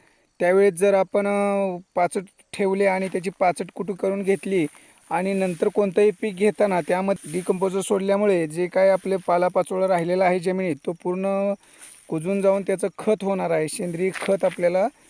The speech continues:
त्याच्यापासून मिळणार आहे आणि आपल्या शेतामध्ये बऱ्याच प्रमाणात, अ, गांडुळांची संख्याही वाढणार आहे. तर शेतकरी बांधवांनो, डिकम्पोजरमुळे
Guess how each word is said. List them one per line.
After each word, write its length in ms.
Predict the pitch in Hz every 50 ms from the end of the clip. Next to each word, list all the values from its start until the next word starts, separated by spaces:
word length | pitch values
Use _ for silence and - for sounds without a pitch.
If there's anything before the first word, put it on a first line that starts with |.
| - -
त्याच्यापासून 520 | 208 165 - 170 165 175 165 - 180 185
मिळणार 360 | 180 180 180 175 175 180 180
आहे 180 | 180 175 165 170
आणि 280 | 170 165 175 180 180 185
आपल्या 240 | 180 - 185 185 170
शेतामध्ये 640 | - 190 180 - 196 190 196 202 180 190 185 165 156 - - _ _ _ _ _
बऱ्याच 320 | 165 147 160 175 180 175 -
प्रमाणात, 560 | - 185 185 185 185 190 190 190 180 175 -
अ, 180 | 190 185 185 185 170 165
गांडुळांची 540 | 185 185 180 175 180 180 185 185 175 196 196
संख्याही 440 | - 214 185 180 151 175 170 175
वाढणार 360 | 185 185 185 175 170 170 170 165
आहे. 180 | 151 151 139 139 - - - - - _ -
तर 40 | 175
शेतकरी 400 | 165 - 185 175 - - 190 196
बांधवांनो, 600 | 196 202 202 196 196 202 202 202 202 202 208 202 196 - - - _ _ _ _ -
डिकम्पोजरमुळे 960 | 156 151 196 196 - 196 190 175 185 190 185 196 196 202 202 202 202 202 202